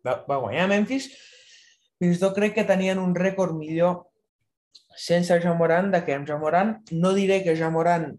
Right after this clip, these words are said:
és, no és un jugador increïble, però potser, potser no pot ser, eh, beneficiari. Ja veurem, però bueno,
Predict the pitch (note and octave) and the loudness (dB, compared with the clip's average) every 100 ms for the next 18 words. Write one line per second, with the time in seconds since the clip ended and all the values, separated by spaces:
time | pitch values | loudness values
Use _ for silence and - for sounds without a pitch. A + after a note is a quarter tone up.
0 | _ D3 D3+ D3 D3+ D#3 D#3 D#3+ D#3 D3+ | _ -4 -4 -6 -4 -2 -2 -6 0 2
1 | D#3 D#3 D3+ D#3 F3+ E3+ F#3+ - - _ | 2 0 -2 0 0 2 0 0 -12 _
2 | _ _ _ _ D#3 D3+ C#3 C3+ C3 B2+ | _ _ _ _ 0 2 0 2 2 0
3 | A2 - _ _ D#3 D3 D#3 C#3 - D#3+ | -4 -8 _ _ -16 -6 -4 -4 -6 -12
4 | - E3 - E3 D3+ D3+ D3 - E3 F3 | -10 -10 -4 -4 -2 -4 -4 -4 -4 -4
5 | - _ D3 D3+ D3 C#3 C#3+ C#3 C#3+ D#3+ | -14 _ -6 -2 -2 -2 -4 -8 -4 0
6 | E3 G#3 - - - _ E3 E3+ E3+ F#3 | 0 -2 -6 -20 -20 _ 2 4 6 4
7 | G#3 C#4 - _ _ _ _ _ _ - | 2 0 -8 _ _ _ _ _ _ -4
8 | E3 E3+ D#3+ | 2 2 2